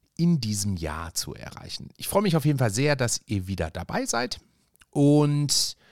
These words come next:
habe heute mehrere große Themenblöcke, weil in den letzten drei Wochen so wahnsinnig viel bei mir passiert ist. Ich bin heute wieder mal alleine am Mikrofon und habe mir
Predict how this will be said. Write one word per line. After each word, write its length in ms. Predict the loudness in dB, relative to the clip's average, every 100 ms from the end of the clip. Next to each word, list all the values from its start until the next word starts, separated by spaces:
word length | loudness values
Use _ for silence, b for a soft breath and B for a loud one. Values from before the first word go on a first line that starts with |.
| b b _
habe 220 | 0 4
heute 200 | 4 4
mehrere 500 | 2 4 2 2 2
große 680 | 2 2 4 4 2 2 0
Themenblöcke, 1000 | 0 -2 0 0 -2 -4 -8 -6 -6 -6
weil 440 | -2 2 4 2 0
in 240 | -2 -2
den 220 | 0 0
letzten 680 | 0 -2 -4 -4 -4 -4 -4
drei 360 | -6 -2 0 0
Wochen 320 | -2 -2 -4
so 240 | -4 -4 -6
wahnsinnig 600 | -6 -4 -4 -4 -6 -6
viel 140 | -8
bei 120 | -8
mir 160 | -10 -12
passiert 400 | -8 -8 -10 -12
ist. 160 | -14 B B B B
Ich 100 | 2
bin 100 | 8
heute 240 | 8 8 4
wieder 160 | 4
mal 220 | 4 2 -2
alleine 680 | 0 2 2 2 2 0 0
am 120 | 0
Mikrofon 640 | 0 0 -2 0 0 0 -4 -12 -8
und 180 | -2 0
habe 240 | 2 4 2
mir 340 | 2 -2